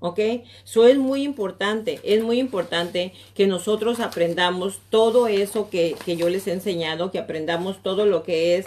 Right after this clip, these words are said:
invertir en, en assets que nos den dinero de regreso, ¿ok? Entonces,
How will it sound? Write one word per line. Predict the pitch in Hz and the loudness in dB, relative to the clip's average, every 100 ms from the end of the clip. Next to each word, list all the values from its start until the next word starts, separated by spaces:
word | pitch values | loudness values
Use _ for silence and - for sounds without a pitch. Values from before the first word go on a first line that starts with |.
| - - - | -10 -20 -4
invertir | 190 185 180 165 - 190 196 202 - | -2 0 2 0 0 2 4 2 0
en, | - 180 175 170 156 143 - - | -4 -2 -2 -4 -6 -8 -10 -14
en | - 165 160 151 - | -6 -6 -6 -8 -2
assets | 196 220 170 156 - - - | 0 0 -2 -4 -8 -20 -8
que | 180 175 | -2 0
nos | 170 165 | 0 0
den | 175 185 | 0 2
dinero | 190 175 175 175 | -2 0 -2 -2
de | 170 | -2
regreso, | 170 156 151 165 - 170 175 | -4 -4 -6 -8 -12 -18 -16
¿ok? | - 180 214 220 254 277 - _ _ _ _ _ _ _ _ _ _ - | -12 -6 -4 -2 -4 -8 -12 _ _ _ _ _ _ _ _ _ _ -14
Entonces, | 180 185 226 254 254 185 185 | -10 -4 0 0 2 0 -2